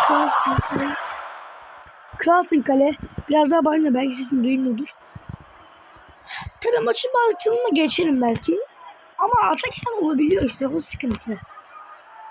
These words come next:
Tamam, elli beşte olacağım zaten ona. Yok da gel elli yedide. Yani şu an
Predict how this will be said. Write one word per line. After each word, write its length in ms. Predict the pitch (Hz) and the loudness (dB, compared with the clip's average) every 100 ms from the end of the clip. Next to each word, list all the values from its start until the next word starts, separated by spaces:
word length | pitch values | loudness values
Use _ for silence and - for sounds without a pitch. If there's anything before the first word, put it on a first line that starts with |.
| - - - - 960 - - 1077 - - 960 960 1077 - - - - - - - - - - - - - - - | -20 -20 -20 -20 -20 -12 -4 -4 -4 -8 -12 -6 -4 -6 -12 -20 -20 -20 -20 -20 -20 -20 -20 -20 -20 -20 -20 -6
Tamam, 160 | 370 302 | 0 4
elli 280 | 330 311 311 | 4 4 2
beşte 220 | 262 320 | 0 0
olacağım 340 | 285 262 262 | 0 0 0
zaten 320 | 233 233 254 | 0 0 -2
ona. 240 | 233 247 269 - - - - - - - - - - - - - - - - - - | -2 -2 -6 -14 -20 -20 -20 -16 -16 -16 -20 -20 -20 -20 -20 -20 -20 -20 -20 -14 -4
Yok 200 | 285 262 | -2 0
da 40 | |
gel 120 | 262 | 0
elli 260 | 277 247 226 | 0 0 0
yedide. 380 | 214 208 233 262 - _ _ _ _ _ _ - - - - - - - _ - - - - - - - - - - - - - - - - - - - - - - - 698 - - - - - - - - | 0 -2 -2 -4 -8 _ _ _ _ _ _ -20 -20 -16 -16 -16 -16 -18 _ -18 -16 -16 -20 -18 -18 -18 -18 -20 -20 -20 -20 -20 -20 -20 -20 -20 -20 -20 -20 -20 -20 -20 -20 -18 -16 -14 -16 -16 -20 -20 -8
Yani 240 | - 427 494 | -4 -2 -2
şu 120 | - | -2
an 100 | 480 | 0